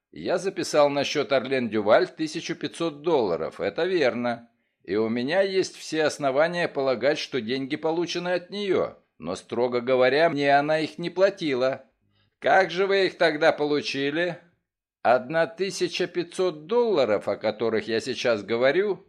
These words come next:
Мейсон произнёс это медленно, чётко расставляя слова, чтобы ведущий протокол заседания судебный стенограф точно всё записал.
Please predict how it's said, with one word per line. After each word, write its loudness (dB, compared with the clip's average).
Мейсон -2
произнёс -2
это -4
медленно, -2
чётко -4
расставляя 2
слова, 0
чтобы -6
ведущий -2
протокол -4
заседания 0
судебный -4
стенограф -4
точно -4
всё -6
записал. -4